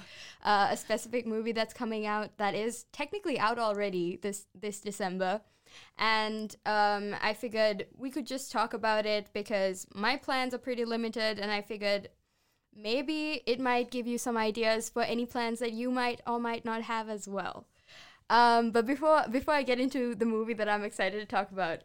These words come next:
Speaker 2: anything else that you guys, like, Justin was confused when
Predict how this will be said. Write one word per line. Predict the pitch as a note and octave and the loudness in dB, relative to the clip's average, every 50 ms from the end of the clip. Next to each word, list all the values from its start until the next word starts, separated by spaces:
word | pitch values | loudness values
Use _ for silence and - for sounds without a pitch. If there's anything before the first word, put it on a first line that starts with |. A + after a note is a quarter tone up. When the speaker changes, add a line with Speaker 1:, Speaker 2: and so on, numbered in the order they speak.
| _ - - | _ -10 -6
Speaker 2:
anything | - G#3+ A3 A#3 A3 - A#3 A3 G#3 | -4 -2 -2 -2 -2 -2 -4 -4 -2
else | - G3 G#3 G#3+ G#3+ - | 0 0 0 0 -2 -2
that | - G#3+ G3+ | -2 -2 -2
you | G3+ G#3 | -2 -4
guys, | G3+ A3 G#3+ G3 G3 - - | -4 -2 -2 -2 -2 -2 -2
like, | G3 F#3+ - - - _ _ _ _ - A3 | -4 -4 -4 -8 -14 _ _ _ _ -16 -6
Justin | G3 A#3+ A#3+ C4+ - - F4+ F4+ | -2 -2 -2 0 -2 -2 -2 -2
was | F4 E4 - | -2 -2 -2
confused | - A#3 A3+ - A#3 A3 G#3+ G#3+ G3+ - - | -4 -4 -4 -4 -4 -4 -4 -6 -6 -6 -4
when | G#3+ G#3+ G#3 G#3+ G#3 | -4 -4 -2 -4 -6